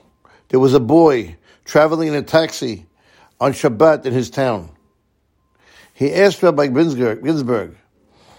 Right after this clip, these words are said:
to go to the Chafetz Chaim before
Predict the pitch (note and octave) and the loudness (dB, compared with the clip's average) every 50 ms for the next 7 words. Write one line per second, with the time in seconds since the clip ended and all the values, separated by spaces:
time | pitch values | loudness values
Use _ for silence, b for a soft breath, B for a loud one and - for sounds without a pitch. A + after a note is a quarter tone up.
0 | b b b b - B2+ A#2 D#3 F3+ F#3 D#3+ F3+ F3 D3 - D3+ C3 D3+ E3 D#3 | b b b b -8 -2 2 2 2 2 2 0 -2 -2 -2 -2 0 0 0 -2
1 | - - C#3+ C#3 C3+ C#3 D#3 D3+ C3+ A#2 G2 E2+ E2 - _ _ _ _ _ _ | -2 -2 -2 0 0 2 0 0 -2 -4 -8 -10 -16 -20 _ _ _ _ _ _
2 | _ _ _ _ _ b b b b b b b b b - C3 C3 A#2+ - D3+ | _ _ _ _ _ b b b b b b b b b -2 -2 -2 -2 0 2
3 | F3 F3+ E3+ D3+ C3 A2 F#2 | 4 6 6 4 2 0 -8